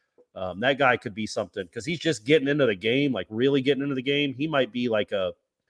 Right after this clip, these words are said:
he might be one of those guys that, like, Game Day's doing a story on in two years about his journey to American football and, and how good he is. And he had to redshirt his first year and all that stuff. 'Cause,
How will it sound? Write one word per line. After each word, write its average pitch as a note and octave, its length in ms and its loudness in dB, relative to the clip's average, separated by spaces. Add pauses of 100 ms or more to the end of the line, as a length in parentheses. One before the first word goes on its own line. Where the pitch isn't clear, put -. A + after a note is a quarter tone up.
(680)
he A#3+ 120 -2
might C4+ 180 10
be A3 100 8
one G#3 140 10
of G3+ 40 10
those F#3 140 8
guys F3+ 380 10
that, D#3+ 180 2
like, C#3 320 4 (840)
Game F3+ 280 6
Day's D3+ 260 8
doing C3 220 2
a - 20 0
story D3 400 2
on A2 160 0
in G2 100 -6
two A#2 180 -8
years F#2+ 500 -8 (100)
about A#2 300 0
his A#2+ 120 -4
journey C3+ 460 0
to G#2+ 80 0
American A2+ 400 -2
football F#2 540 -4
and, E2 120 -12 (360)
and F#2 280 -8
how G#2+ 220 0
good G#2+ 260 0
he G2+ 140 -2
is. E2+ 240 -4
And E2 160 -14
he G2+ 100 -6
had B2 120 4
to A#2 80 2
redshirt B2+ 440 2
his G2+ 120 -8
first F#2+ 320 -12
year F2+ 160 -8
and F#2 100 -10
all A2 80 -4
that G#2 180 -4
stuff. - 300 -10
'Cause, A2 120 -8